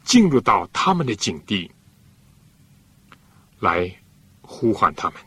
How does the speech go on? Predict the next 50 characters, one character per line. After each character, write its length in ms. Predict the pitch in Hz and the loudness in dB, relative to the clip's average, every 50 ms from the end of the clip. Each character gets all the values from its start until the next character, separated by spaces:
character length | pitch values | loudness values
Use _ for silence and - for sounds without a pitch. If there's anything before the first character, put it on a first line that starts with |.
| _ - _ - | _ -20 _ -10
寻 340 | - - - - 101 104 | -8 -8 -6 -6 -6 -6
找 160 | 110 - 104 - | -8 -8 -12 -12
他 120 | - - - | -14 -16 -18
们。 100 | - - - _ _ _ _ _ - - - - - - _ _ | -18 -20 -20 _ _ _ _ _ -20 -20 -20 -20 -20 -20 _ _
结 160 | - - 120 | -2 -2 0
果 160 | - - 113 101 | 2 2 0 2
亚 140 | 95 95 | 2 0
当 200 | 95 - 117 123 | 0 0 -2 -2
就 120 | 117 117 117 | -2 -2 -4
说 360 | - - - 117 107 104 - - - - - - - - _ | -2 0 0 0 0 0 -4 -8 -14 -20 -20 -20 -20 -6 _
：“我 120 | 127 113 | 0 2
在 180 | 110 - 135 123 | 2 2 2 2
园 280 | 107 101 101 101 113 123 | 2 2 0 0 0 -2
中 400 | - 156 151 147 143 147 156 - _ _ - | -4 -4 -4 -4 -6 -8 -10 -14 _ _ -8
听 240 | - - 175 170 170 | -2 0 0 0 2
见 220 | - 175 147 117 | 0 0 0 0
你 100 | 110 98 | -2 -2
的 80 | 104 110 | -4 -4
声 260 | - - 156 139 135 | -2 -2 0 0 0
音， 160 | 131 131 131 | 0 -2 -2
我 120 | 113 95 | -2 -4
就 120 | - - 117 | -4 -4 -6
害 300 | - - - 131 104 92 | -4 -2 -2 -2 -2 -2
怕， 220 | - - - - - - _ _ _ _ _ _ - - - - - - - | -4 -4 -6 -6 -6 -10 _ _ _ _ _ _ -20 -20 -20 -20 -20 -12 -4
因 140 | - 131 135 135 | 0 2 4 6
为 160 | 131 123 120 | 6 4 4
我 160 | 113 113 110 | 4 0 -2
赤 200 | - - - 160 | -2 -4 -6 -6
身 260 | - - 175 170 175 | -2 -2 0 2 4
露 220 | 175 202 170 127 101 | 4 6 4 4 2
体， 320 | - - - 98 90 85 - _ _ _ _ _ _ - | 0 -4 -6 -6 -6 -8 -12 _ _ _ _ _ _ 0
我 120 | - 107 | 0 2
便 200 | 98 110 101 98 | 2 2 0 -2
藏 380 | - - - - - 85 85 90 | -2 -6 -6 -4 -4 -4 -4 -6
了。” 100 | 101 - - - - - - - - _ _ _ _ - | -8 -10 -10 -16 -20 -20 -20 -20 -20 _ _ _ _ 2
亚 180 | 139 131 135 | 4 4 4
当 180 | 131 185 196 190 | 4 2 2 2
的 80 | 170 | 0
情 260 | 139 - - 127 117 147 | -2 -2 -2 -2 -2 -2
绪 200 | 143 - 180 165 | -2 -2 0 2
呢， 140 | 135 123 107 | 2 2 2
在 160 | - 170 135 | 2 0 2
这 120 | - 160 | 2 2
里 160 | 135 104 95 92 | 2 2 0 -4
是 220 | - - 135 113 - _ - | -2 -2 -2 -2 -2 _ 0
表 200 | - 101 82 82 | 2 2 2 2
露 200 | 95 123 135 110 | 0 0 0 0
了 80 | 95 | -2
一 60 | 101 98 | -4 -4
点， 240 | - 95 78 - | -4 -6 -6 -6